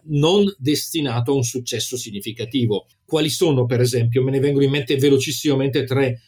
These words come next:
Quelle troppo semplici e economiche da avviare, quindi senza ostacoli all'ingresso. Quindi chiunque può farlo e tagliarvi le gambe.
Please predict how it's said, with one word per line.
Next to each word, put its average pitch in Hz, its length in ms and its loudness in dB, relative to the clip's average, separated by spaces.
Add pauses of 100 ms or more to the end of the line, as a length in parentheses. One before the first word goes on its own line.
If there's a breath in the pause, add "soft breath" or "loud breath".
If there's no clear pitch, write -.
(140)
Quelle 214 280 4
troppo 196 380 0
semplici 196 800 -2
e - 180 -4
economiche 151 1000 0
da 120 200 -2
avviare, 107 920 -2 (120)
quindi 151 200 -2
senza 165 440 -4
ostacoli 139 880 -2 (140)
all'ingresso. 120 1000 0 (220 soft breath)
Quindi 160 340 -2
chiunque 175 640 2
può 151 180 0
farlo 156 680 0 (160 loud breath)
e 147 160 -2
tagliarvi 131 640 2
le 123 120 4
gambe. 107 520 -2